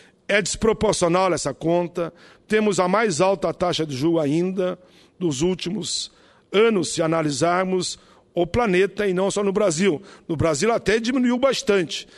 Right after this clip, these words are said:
mas temos que diminuir mais. Como se o investidor tivesse direito de ser compensado pelo risco natural da sua atividade.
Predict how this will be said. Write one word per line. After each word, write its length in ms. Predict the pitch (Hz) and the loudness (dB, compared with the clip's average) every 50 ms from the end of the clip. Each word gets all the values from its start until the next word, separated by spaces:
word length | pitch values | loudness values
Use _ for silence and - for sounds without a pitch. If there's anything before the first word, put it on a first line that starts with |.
| - - - - | -20 -18 -10 -8
mas 140 | 156 131 - | -6 -4 -2
temos 200 | 170 180 185 160 | -2 -2 -2 -2
que 80 | 160 160 | -4 -4
diminuir 520 | 139 156 160 160 165 170 170 156 165 143 | -4 -4 -2 -2 0 0 0 0 -2 -4
mais. 640 | - 123 117 131 131 123 120 120 107 - - - - _ - - - - - _ | -10 -8 -6 -4 -4 -4 -6 -6 -8 -8 -10 -10 -12 _ -20 -20 -20 -20 -8 _
Como 200 | - - - 302 240 | 2 2 4 2 2
se 100 | - 254 | 2 2
o 80 | 254 | 2
investidor 580 | 233 196 202 214 185 - 175 180 156 214 226 196 | 2 2 2 2 2 2 0 2 2 2 2 2
tivesse 380 | - 190 190 190 180 - 170 165 | 0 0 2 2 2 0 0 -2
direito 520 | 143 156 160 185 202 202 202 - - - - - - - - - - _ _ _ _ - | 0 2 2 2 2 0 -2 -8 -16 -20 -20 -20 -20 -20 -20 -20 -20 _ _ _ _ -6
de 160 | 156 202 226 | -2 -2 0
ser 440 | 220 - 233 262 262 262 247 233 - - - - _ _ - | 0 0 0 0 0 0 0 -4 -8 -12 -20 -20 _ _ 0
compensado 920 | - 294 302 - - 233 214 180 - - 196 208 214 226 196 226 220 - - - - - _ _ - | 2 2 2 2 2 0 0 0 2 2 2 2 2 0 -2 -4 -6 -6 -8 -14 -20 -20 _ _ -2
pelo 240 | 254 254 262 247 226 | 0 2 2 2 2
risco 420 | 180 220 277 302 254 - - 277 | 2 2 2 2 0 -2 -2 -2
natural 460 | 247 254 247 - - 233 233 240 247 240 | 0 0 0 0 0 0 0 2 0 0
da 160 | 254 254 220 | 0 -2 -4
sua 180 | - 233 247 | -4 -4 -4
atividade. 800 | 233 - 240 233 254 220 226 208 208 214 175 135 131 123 113 | -4 -6 -6 -8 -8 -6 -4 -4 -4 -6 -6 -10 -12 -14 -16